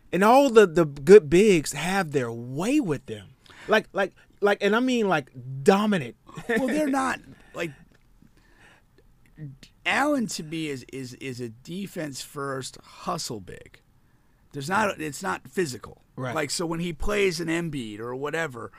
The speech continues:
Speaker 2: he's decidedly overmatched and he has a problem. But, you know, it, it, he is being an activity guy, a rebounder, rotating, guard, you know, guard and pick and rolls.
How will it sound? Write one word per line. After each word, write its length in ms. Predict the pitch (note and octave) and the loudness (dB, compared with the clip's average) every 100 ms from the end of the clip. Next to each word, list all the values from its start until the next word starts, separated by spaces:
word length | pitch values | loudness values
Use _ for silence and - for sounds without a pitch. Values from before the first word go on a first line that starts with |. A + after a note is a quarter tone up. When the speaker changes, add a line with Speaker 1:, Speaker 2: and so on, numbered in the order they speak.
| - - | -20 -16
Speaker 2:
he's 240 | - E3+ C#3+ | -10 -10 -10
decidedly 680 | D#3 - F3 E3 D3+ D3 | -12 -4 -2 -2 -4 -8
overmatched 840 | C#3+ C3+ C3 B2 A2+ - - - _ _ - _ | -6 -6 -10 -10 -12 -18 -20 -20 _ _ -20 _
and 120 | C3 | -8
he 80 | C#3+ | -6
has 200 | C3+ C3 | -6 -8
a 60 | B2 | -10
problem. 500 | - D3 A#2+ - - - - - - - | -6 -4 -4 -6 -20 -20 -20 -20 -20 -2
But, 200 | E3 D3+ | 0 0
you 120 | - D#3 | -4 -6
know, 100 | C3+ | -6
it, 400 | B2 B2 D3 D3+ | -8 -10 -10 -10
it, 100 | E3 | -8
he 240 | - D#3 | -8 -8
is 180 | C#3+ C#3+ | -8 -12
being 240 | C#3 D#3+ | -10 -10
an 80 | C#3 | -8
activity 560 | C3+ C3 - F3 E3 D#3+ | -10 -10 -6 -6 -6 -8
guy, 280 | D3 C#3+ C#3 | -6 -4 -4
a 80 | |
rebounder, 520 | C3+ C#3+ C#3 C#3 C#3 C#3 | -6 -10 -8 -8 -6 -6
rotating, 800 | B2 C#3 C#3 C#3 C#3 C#3 C3+ C3 | -4 -6 -6 -8 -6 -6 -6 -8
guard, 340 | - C3+ C3 | -8 -8 -8
you 100 | B2+ | -10
know, 40 | |
guard 260 | A#2+ C3+ C#3 | -8 -8 -8
and 60 | C#3 | -6
pick 140 | D3+ | -8
and 100 | D3 | -6
rolls. 200 | D3 D#3 | -6 -8